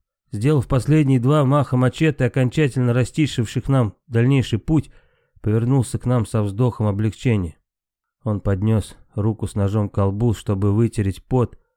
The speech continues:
и в тот же миг что-то бурое упало сверху из кроны деревьев прямо на него. В следующий миг мы с Маймурой разглядели, что по склону в охапку с Роландо катится вниз,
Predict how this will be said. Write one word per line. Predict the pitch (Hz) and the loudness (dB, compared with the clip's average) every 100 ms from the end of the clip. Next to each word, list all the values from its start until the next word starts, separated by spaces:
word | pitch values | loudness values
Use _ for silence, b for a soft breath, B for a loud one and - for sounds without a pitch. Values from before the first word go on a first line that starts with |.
| _ _ _ | _ _ _
и | - | -18
в | - | -14
тот | - 135 | -6 -6
же | 104 101 | -4 -2
миг | 107 110 - - | -2 -2 -4 -18
что-то | - 104 - | -10 -8 -6
бурое | 95 95 117 104 95 | -8 -2 0 2 0
упало | 92 - 107 95 | -2 -2 -2 0
сверху | 87 101 110 101 - 90 | -4 -2 0 -2 -4 -10
из | - | -6
кроны | - 110 104 | -2 0 0
деревьев | 92 101 110 110 95 | 0 0 2 0 -2
прямо | - 107 107 98 | -4 -2 0 0
на | |
него. | 95 95 95 90 - _ _ _ _ _ _ _ _ _ | -2 -2 -2 -4 -8 _ _ _ _ _ _ _ _ _
В | - | -10
следующий | 143 135 117 - | -4 -2 -2 -4
миг | 117 120 113 - | -2 0 0 0
мы | 117 | -2
с | 113 117 | -2 -2
Маймурой | 110 110 123 110 104 | 0 0 2 2 0
разглядели, | 107 101 113 107 127 120 90 | -2 0 0 2 2 2 0
что | - 95 | -4 -6
по | - 107 | -2 -4
склону | - 127 135 113 | -4 -2 0 0
в | 101 | 0
охапку | 107 - 123 - 104 | -2 -2 -4 -4 -8
с | |
Роландо | 107 104 117 127 104 95 | -4 0 0 0 0 -2
катится | - 123 - - 104 | -2 -2 -4 -8 -4
вниз, | 110 123 117 | 0 0 0